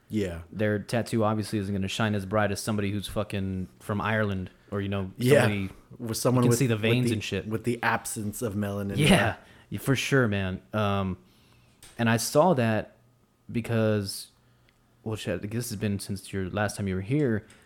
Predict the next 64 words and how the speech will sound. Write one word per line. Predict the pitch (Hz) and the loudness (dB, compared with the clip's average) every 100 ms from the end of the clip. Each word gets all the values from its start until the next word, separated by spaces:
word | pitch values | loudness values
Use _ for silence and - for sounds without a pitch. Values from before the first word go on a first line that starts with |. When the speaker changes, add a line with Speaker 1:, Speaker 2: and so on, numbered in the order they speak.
| _ _ - | _ _ -4
Speaker 2:
but | 107 | -2
your | - | -2
receptionist, | 104 104 - 95 - 117 101 92 - - _ - | -2 -2 0 0 0 0 0 -2 -8 -14 _ -8
you | 123 | -2
had | 127 117 | 0 2
done, | 123 | 0
like, | 113 104 | 0 -2
a | 101 | -6
thigh | - 117 127 | -2 0 0
piece | 131 170 170 - - - | 0 -2 -4 -6 -14 -8
in | 120 | -2
New | 120 | 0
York | 117 123 160 160 | 0 0 0 -4
or | |
something | - 170 - | -6 -8 -6
color. | - 117 107 | 0 2 2
I | 127 | 2
mean, | 143 | 2
it | 156 | 2
looked | 175 | 2
like | 120 | 0
you | 110 | -2
fucking | 107 - 113 98 - - - | -6 -6 -4 -6 -8 -12 -6
glued | 117 127 | 2 4
a | 123 | 4
picture | - 131 - 107 | 2 0 0 -6
to | - | -4
her | 95 | -4
leg. | 95 113 92 - - - | -2 -2 -2 -8 -20 -4
Speaker 1:
Yeah, | 123 143 | 0 2
I | 110 | 0
appreciate | 110 120 120 92 | -2 -6 -4 -4
it. | 92 | 0
Yeah, | 107 107 | 0 0
she's, | - 135 | 0 0
like, | 123 101 - | 0 -2 -4
one | 110 110 | -6 -2
of | 104 | -2
those, | 98 95 | -2 -2
uh, | 95 90 90 85 | -4 -4 -6 -10
paper | - 101 98 | -6 -6 -4
white | 95 95 | -4 -4
people | 98 95 95 | -6 -8 -6
who | 95 95 - - | -6 -8 -10 -4
Speaker 2:
Yeah, | 127 104 | 0 0
Speaker 1:
don't | 101 | 0
Speaker 2:
she's | |
a | 135 | 0
Speaker 1:
have, | 135 | 2
you | |
can, | 170 | 4
Speaker 2:
vampire. | 139 101 92 - - | 4 2 0 -8 -4
Speaker 1:
you | 117 | -2
can | - | 2
see | 127 | 4
every | 123 123 | 6 6
little | 120 117 | 4 4
vein | 107 110 113 | 2 2 0
in | 110 | 0
her | 101 | -2
body. | 98 101 98 82 | -2 -2 -2 -6
<laughs> | |
Speaker 2:
Yeah, | - 127 160 131 | -4 2 4 4
man. | 113 107 113 113 | 4 2 0 -2